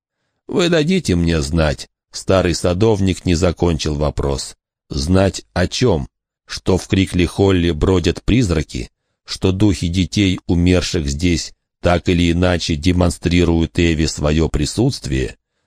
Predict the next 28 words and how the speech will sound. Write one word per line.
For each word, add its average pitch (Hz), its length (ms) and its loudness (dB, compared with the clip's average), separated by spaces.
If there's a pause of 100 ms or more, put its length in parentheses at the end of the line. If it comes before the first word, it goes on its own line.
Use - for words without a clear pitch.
(160)
Что, 87 240 0
возможно, 85 840 2
существует 85 1000 0
некая 85 420 2
мистическая 82 800 -2
связь 90 480 -2
между 76 340 0
ней 76 260 0
самой 73 600 0 (300)
и 67 80 -6
ее 82 360 2
исчезнувшим 87 840 -2
сыном? 85 560 -2 (480)
Нет, 78 680 0
об 65 240 0
этом 110 400 2
говорить 82 520 0
не 78 120 2
время. 65 540 -2 (260)
Кроме 92 380 2
того, 95 460 2 (420)
Эва 90 320 2
и 90 100 2
сама-то 92 500 0
с - 100 -4
трудом 82 440 2
верила 73 420 0
себе. 71 500 -4